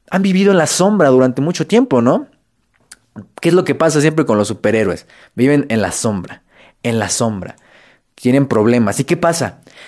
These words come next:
De repente llegan en un momento, llega un momento tan importante y tan difícil en su vida, un, un momento tan oscuro en su vida, un momento realmente difícil,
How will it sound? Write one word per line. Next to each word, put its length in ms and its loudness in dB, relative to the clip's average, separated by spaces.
De 80 0
repente 520 0
llegan 500 -2
en 160 0
un 200 4
momento, 580 2
llega 180 2
un 100 4
momento 500 2
tan 360 -2
importante 640 0
y 40 2
tan 300 2
difícil 760 2
en 120 2
su 120 -2
vida, 140 2
un, 160 -2
un 100 -2
momento 340 0
tan 160 0
oscuro 680 2
en 100 2
su 200 -2
vida, 340 2
un 140 0
momento 480 2
realmente 1160 2
difícil, 720 -6